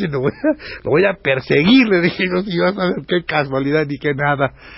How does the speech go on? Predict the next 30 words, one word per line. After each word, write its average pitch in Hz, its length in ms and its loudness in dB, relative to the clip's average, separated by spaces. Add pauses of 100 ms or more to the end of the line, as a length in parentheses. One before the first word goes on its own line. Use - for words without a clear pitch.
(320)
Bueno, 190 220 0
bailamos, 110 560 -2
pero 120 120 -2
yo 151 140 0
mucho 170 240 -6
coraje 127 320 -4
que 117 80 -8
me 98 100 -6
dijeran, 123 420 -4
que - 140 -20
me 95 140 -8
quisieran 131 400 -14
aterrorizar 95 760 -10 (300)
y 110 100 -6
me 110 140 2
quitaran 139 480 -6
el 98 140 -6
mérito 127 420 -4
a 120 40 -2
mi 95 120 -6
hazaña. 175 540 -4 (500)
<laughs> - 320 -4
Entonces 247 640 0
le 196 100 0
dije 202 200 -2
al 160 160 0
Rucho, 170 260 -2
al 135 120 0
gurí, 147 260 2
digo, 156 220 4